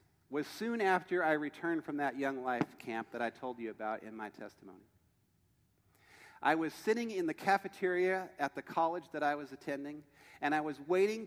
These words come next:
to meet with Don Stuber. He was the regional director of Young Life, and he had agreed to mentor me after he had heard what had happened to me at this camp. I was sitting there waiting for him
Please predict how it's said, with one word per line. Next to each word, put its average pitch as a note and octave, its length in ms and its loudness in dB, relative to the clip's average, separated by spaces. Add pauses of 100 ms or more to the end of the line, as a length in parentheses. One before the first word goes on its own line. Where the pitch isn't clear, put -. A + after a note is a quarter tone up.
to E3+ 60 -4
meet F#3+ 380 -2
with C#3 200 -4 (200)
Don F3 280 2
Stuber. C3 440 -6
He C#3 100 -4
was C#3+ 140 -6
the C3+ 120 -10
regional E3+ 440 -2
director D3+ 460 -4
of C3 100 -6
Young C#3 200 -4
Life, C3+ 300 0
and B2 120 -8
he C3 140 -4
had A#2 100 -2
agreed D#3 460 -2 (500)
to C3 80 -6
mentor D3 400 0
me A#2 180 -6
after A#2 280 -2
he A#2+ 100 -6
had A2+ 120 -2
heard C#3 260 -4
what A#2+ 120 -8
had A2 80 -8
happened A2+ 420 -6
to A2+ 60 -12
me G#2 120 -10
at G#2 160 -16
this F2+ 200 -16
camp. - 140 -16 (1300)
I C#3 100 4
was C#3+ 140 -4
sitting G#3+ 320 -2
there F#3+ 180 2
waiting F3 360 2
for E3+ 160 -6
him E3 180 -2